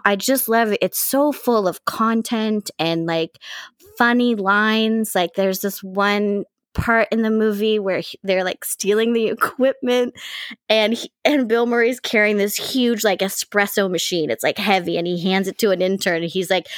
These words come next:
"Take this and make me a latte." <laughs> And I don't know why, like,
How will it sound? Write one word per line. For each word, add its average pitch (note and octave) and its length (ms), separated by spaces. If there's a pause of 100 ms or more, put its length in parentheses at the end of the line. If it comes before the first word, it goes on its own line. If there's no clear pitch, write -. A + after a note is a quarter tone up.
(140)
"Take B3+ 220
this A3+ 360
and D#3+ 100
make G3+ 220
me G3+ 100
a F3+ 60
latte." F3+ 640
<laughs> - 0
And - 120
I A4 380
don't B4 240
know F#4 100
why, E4+ 180
like, D4 200